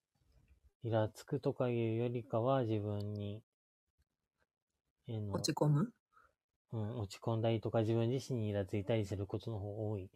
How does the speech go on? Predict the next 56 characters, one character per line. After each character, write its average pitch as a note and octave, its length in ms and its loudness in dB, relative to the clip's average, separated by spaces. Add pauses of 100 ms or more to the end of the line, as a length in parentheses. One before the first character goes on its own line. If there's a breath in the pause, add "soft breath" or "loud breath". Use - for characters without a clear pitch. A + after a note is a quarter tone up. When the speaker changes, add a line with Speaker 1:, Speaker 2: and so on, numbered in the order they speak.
(420)
Speaker 1:
か F#2+ 120 -12
な。 G2 200 -8 (540)
Speaker 2:
あ D#3+ 840 4
あ。 - 60 -16 (320)
あ D#3 680 8
あ、 - 20 -4 (340 loud breath)
あ F3+ 80 6
の、 D3 260 6 (160)
ネ F#3+ 100 12
ク F#3 100 10
ス - 100 8
ト F3+ 100 12
太 F#3 120 12
田 G3 60 12
さ E3+ 160 8
ん D#3+ 60 8
が、 D3+ 100 12
Speaker 1:
う - 20 12
ん。 D3+ 40 2 (440 loud breath)
Speaker 2:
「最 G#3 200 12
初 G#3+ 160 12
は G#3 140 12
相 G3+ 140 12
手 G#3+ 120 12
で F#3+ 100 12
時 E3 120 12
間 F#3+ 200 12
経 A3 160 12
つ - 40 6
と E3 100 12
自 D#3 160 12
分」 D#3+ 160 12
っ - 20 10
て、 D3+ 80 12
こ D#3 120 12
れ D3+ 80 12
ま D#3+ 220 12
さ B3+ 200 12
に F3 120 12
私 E3 280 12
も D#3 120 12
そ D#3 380 12
う。 - 60 -18 (100)
Speaker 1:
あ C#3+ 480 4
あ、 - 20 6 (240)
う - 20 2
ん、 A2+ 60 -2
そ B2+ 100 4
う - 20 6
い A#2 40 4
う - 20 -8
時 B2+ 240 2
も A2 180 2
あ G#2 60 0
る G2+ 280 -4
ね。 G2+ 280 -8